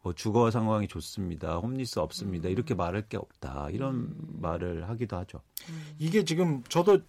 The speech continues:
Speaker 3: 미국에 있을 때 미국 사람들이 이런 이야기를 하더라고요. 의식주의 기본적인 거는 굉장히 그 강조를 해야 되는 상황이라고 말을 하면서
Speaker 2: 네.
Speaker 3: 미국같이 풍요로운 나라,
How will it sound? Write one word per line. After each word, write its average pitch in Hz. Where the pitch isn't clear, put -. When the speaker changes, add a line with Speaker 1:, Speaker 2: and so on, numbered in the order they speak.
Speaker 3:
미국에 160
있을 151
때 156
미국 160
사람들이 147
이런 143
이야기를 156
하더라고요. 123
의식주의 208
기본적인 214
거는 185
굉장히 135
그 131
강조를 151
해야 190
되는 135
상황이라고 139
말을 127
하면서 143
Speaker 2:
네. 160
Speaker 3:
미국같이 220
풍요로운 233
나라, 127